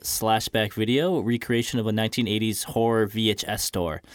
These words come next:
So basically, as if you're going to a nineteen eighties mom and pop rental store, but all of the V H S titles are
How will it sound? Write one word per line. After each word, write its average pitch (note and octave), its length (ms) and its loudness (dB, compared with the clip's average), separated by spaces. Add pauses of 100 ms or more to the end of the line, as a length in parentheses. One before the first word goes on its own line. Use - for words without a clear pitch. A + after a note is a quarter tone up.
(140)
So - 160 -2
basically, C#3+ 400 4
as A#2 100 0
if A#2+ 80 0
you're A#2+ 80 0
going A#2+ 240 2
to A#2 280 2
a A2+ 180 2
nineteen A2+ 320 0
eighties A2 260 0
mom A2+ 160 2
and G#2 100 -2
pop A2 280 2 (260)
rental B2+ 260 0
store, G3 340 2 (260)
but C3 160 2
all A2+ 260 4
of A#2+ 120 0
the A#2+ 80 0
V A#2 180 2
H A2 120 0
S B2+ 140 0
titles G#2 380 0
are G2 320 -2